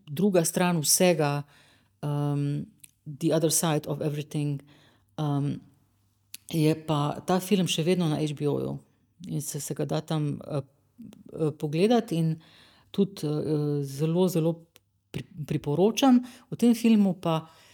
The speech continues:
eh, je, eh, eh, je Mila pos-, posnela svojo mamo, eh,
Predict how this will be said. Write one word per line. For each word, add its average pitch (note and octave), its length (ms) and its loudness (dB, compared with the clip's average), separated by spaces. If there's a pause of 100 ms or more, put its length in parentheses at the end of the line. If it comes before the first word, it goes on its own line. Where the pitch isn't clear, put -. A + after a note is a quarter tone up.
(800)
eh, D3 960 2 (320)
je, D#3 400 0 (600)
eh, C#3+ 580 -2 (560)
eh, - 1040 -10 (520)
je D#3+ 100 2
Mila F#3+ 220 4
pos-, - 320 -6
posnela F3+ 560 0
svojo E3 360 0
mamo, D#3 540 2 (240)
eh, D#3+ 640 -2